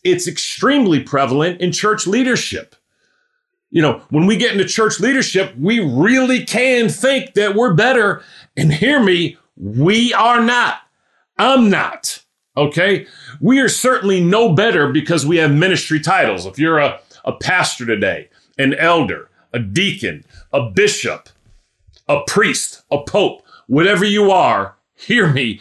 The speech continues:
you're no better. And in many ways, we're worse. This, Paul is speaking here primarily to the,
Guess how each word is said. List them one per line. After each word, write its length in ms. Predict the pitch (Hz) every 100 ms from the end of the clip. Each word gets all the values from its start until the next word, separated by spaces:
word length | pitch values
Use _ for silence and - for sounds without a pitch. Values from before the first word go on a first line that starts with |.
| - -
you're 320 | 127 143 233
no 220 | 214 190 147
better. 440 | 185 147 123 - - - 165
And 100 | 165
in 240 | 165 160
many 300 | 220 254 202
ways, 420 | 151 143 151 139
we're 240 | 127 175 151
worse. 580 | 156 240 - - - - - - - - - _ _
This, 480 | 135 233 233 - - -
Paul 300 | 214 240 226
is 120 | 170
speaking 540 | - - 233 - 170 127
here 540 | 127 113 107 110 110 _ _ _ _ _ _ _ _ _ -
primarily 1040 | 208 226 214 226 254 208 120 104 113 110 _ _ _
to 160 | - 175
the, 300 | 165 156